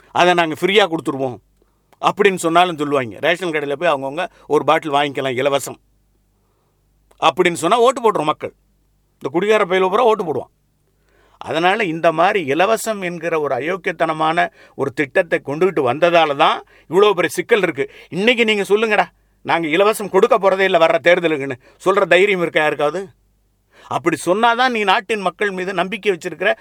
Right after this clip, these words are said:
அவங்கள வந்து வளர்க்கணுங்கிற பாதையை நீ வகுத்திருக்கிறன்னு என்னால எடுத்துக்க முடியும். அதனால தயவு செய்து நீங்க வந்து அந்த மாதிரி சிந்தனைலாம் பார்க்காதீங்க. நாடு எக்கேடு கெட்டு போனாலும் பரவாயில்ல, எனக்கு தேர்தல்ல ஜெயிக்கணும், நான் பதவியில வந்து உட்காரணும்,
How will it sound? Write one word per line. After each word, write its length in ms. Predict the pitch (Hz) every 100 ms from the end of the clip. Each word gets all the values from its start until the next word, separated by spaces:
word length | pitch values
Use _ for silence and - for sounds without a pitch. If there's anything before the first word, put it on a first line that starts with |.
| - -
அவங்கள 320 | 175 180 175
வந்து 100 | 208
வளர்க்கணுங்கிற 640 | 165 220 214 220 185 175
பாதையை 480 | 139 175 226 208 190
நீ 80 | 160
வகுத்திருக்கிறன்னு 680 | 147 220 - 226 175 180 165
என்னால 280 | 151 156
எடுத்துக்க 160 | 139 143
முடியும். 280 | 117 95 - _ _ _ _ _ -
அதனால 400 | 98 117 175 190
தயவு 340 | 131 147 180
செய்து 280 | 175 185 190
நீங்க 200 | 160 143
வந்து 140 | 151
அந்த 180 | 143 139
மாதிரி 300 | 143 123 135
சிந்தனைலாம் 320 | 143 156 156
பார்க்காதீங்க. 460 | 139 135 131 110 101 _ _ _ _ _
நாடு 460 | 104 104 139 180 160
எக்கேடு 460 | 127 123 175 180
கெட்டு 280 | 147 139 139
போனாலும் 380 | 135 135 143 131
பரவாயில்ல, 440 | 123 135 127 101 - _ _ _ _ _
எனக்கு 440 | 95 113 147 - 123
தேர்தல்ல 440 | 139 170 170 147
ஜெயிக்கணும், 520 | 131 131 139 139 160 202 _ _ _ _
நான் 320 | - 123 135 120
பதவியில 400 | 135 156 160 156
வந்து 180 | 135 131
உட்காரணும், 500 | 123 139 127 147